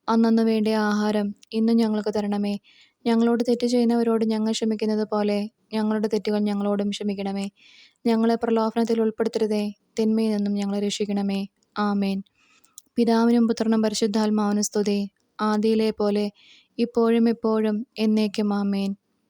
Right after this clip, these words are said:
പരിശുദ്ധ റൂഹായെ എൻ്റെ ഹൃദയത്തിലേക്ക് എഴുന്നള്ളി വരണമേ. ദൈവിക കാര്യങ്ങൾ കാണാൻ എൻ്റെ കണ്ണുകൾ തുറക്കണമേ. പരിശുദ്ധ റൂഹായെ എൻ്റെ ഹൃദയത്തിലേക്ക് എഴുന്നള്ളി വരണമേ.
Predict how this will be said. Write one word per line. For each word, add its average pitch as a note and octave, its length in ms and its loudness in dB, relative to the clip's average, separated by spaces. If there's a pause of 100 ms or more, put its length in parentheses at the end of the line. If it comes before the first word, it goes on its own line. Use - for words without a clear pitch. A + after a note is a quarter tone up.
(2000)
പരിശുദ്ധ A3+ 440 2
റൂഹായെ A3 600 2 (280)
എൻ്റെ A3+ 240 2
ഹൃദയത്തിലേക്ക് A3 680 0
എഴുന്നള്ളി G#3 420 2
വരണമേ. G3+ 460 -2 (720)
ദൈവിക A#3+ 440 4
കാര്യങ്ങൾ A3+ 440 0 (100)
കാണാൻ G#3+ 340 0 (220)
എൻ്റെ A3 220 0
കണ്ണുകൾ G#3+ 460 0
തുറക്കണമേ. G3 580 -4 (600)
പരിശുദ്ധ A3+ 440 0
റൂഹായെ A3 560 0 (320)
എൻ്റെ A3+ 280 0
ഹൃദയത്തിലേക്ക് G#3+ 640 0
എഴുന്നള്ളി G3+ 360 0
വരണമേ. G3+ 460 -2